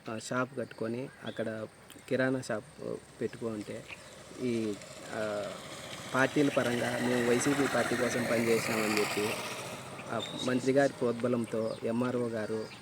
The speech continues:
ఎస్ఐ గారు వచ్చి ఈరోజు మా షాప్ను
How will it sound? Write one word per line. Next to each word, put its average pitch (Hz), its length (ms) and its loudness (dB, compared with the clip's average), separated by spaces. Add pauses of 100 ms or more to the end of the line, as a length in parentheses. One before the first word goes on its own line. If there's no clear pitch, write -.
(340)
ఎస్ఐ 127 300 2
గారు 113 380 0 (140)
వచ్చి 110 380 -2 (140)
ఈరోజు 120 300 2
మా 120 160 -2
షాప్ను 120 500 -4